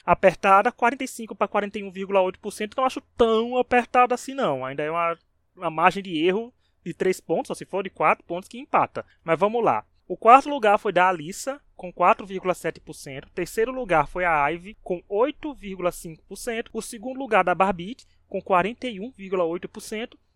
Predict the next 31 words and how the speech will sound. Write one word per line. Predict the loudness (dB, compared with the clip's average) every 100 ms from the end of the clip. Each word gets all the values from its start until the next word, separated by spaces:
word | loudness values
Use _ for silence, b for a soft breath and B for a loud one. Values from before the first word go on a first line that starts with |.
| _ -12
E | -10
o | -8
vencedor, | -8 -6 0 0
como | 0 -2
eu |
falei, | 2 2 0
o |
Wilson, | -6 -16 -12 -12
com | -6 -8 -6
quarenta | 2 4 4 -2
e | -12
cinco | -12 -14 -16 -16 -18
por | -18
cento. | -16 -14 -14 -14 -20 -20 _
E | 4
aí, | 4 4
Luiz, | 0 -4 -8
o |
que | -12
você | -8 -6 -4
achou | -4 -4 -2
desses | -4 -6 -10
resultados? | -4 -4 -2 4 4 2 -6 -16 -20 _ _
Eu | -6
falei | 0 2 0
que | -4
ninguém | -10 -10
ficou | -8 -8
surpreso, | -6 0 0 0 -4
você | -10
ficou? | -12 -8 -4 -6